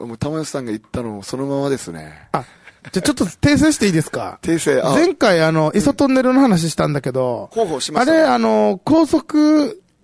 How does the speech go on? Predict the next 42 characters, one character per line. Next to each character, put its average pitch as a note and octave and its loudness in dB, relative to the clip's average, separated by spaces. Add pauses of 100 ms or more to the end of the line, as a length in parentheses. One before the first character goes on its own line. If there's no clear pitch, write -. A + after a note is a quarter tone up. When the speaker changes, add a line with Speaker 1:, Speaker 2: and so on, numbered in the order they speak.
(440)
Speaker 2:
に B3+ 2
向 C4 0
か G3 2
う E3 2
道 F3 4 (1000)
を F3 -2
作 - -2
っ E3 -4
た - -2
か C#3 -2
ら、 C3 0
Speaker 1:
う D3+ -6
ん。 A2+ -6 (160)
Speaker 2:
一 G#3 -2 (120)
個 D3+ 0
ト E3+ 0
ン F3 0
ネ F3 4
ル F3 2
大 F3 2
き - -20
く F3+ 0
な C#3+ 0
っ - -16
た C3+ -6
っ B2 -8
て - -12
言 - -10
っ - -14
た B2+ -6
け B2+ -6
ど、 B2 -6
そ C4+ 2
う - 6
じ、 C4 -4
ト C4+ 2
ン D4 2
ネ D#4+ 4
ル D#4+ 4
じ C4 2
ゃ A#3 2
な、 G#3+ -2